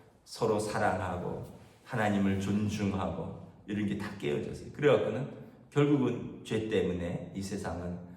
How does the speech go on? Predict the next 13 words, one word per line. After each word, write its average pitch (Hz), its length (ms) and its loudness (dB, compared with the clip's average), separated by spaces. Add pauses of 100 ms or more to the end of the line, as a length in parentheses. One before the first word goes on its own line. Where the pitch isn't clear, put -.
(260)
어, 69 280 -10
살면서 98 640 -2
고통당하고 95 1040 -2 (300)
살면서 98 840 0
눈물을 107 480 2
흘리고 90 380 -2
슬프고 - 1200 -6
병들고 98 1040 0 (220)
전쟁이 101 560 2
끊이지 131 440 0
않고 - 580 -6 (360)
그런 95 280 -2
것이죠. - 260 -8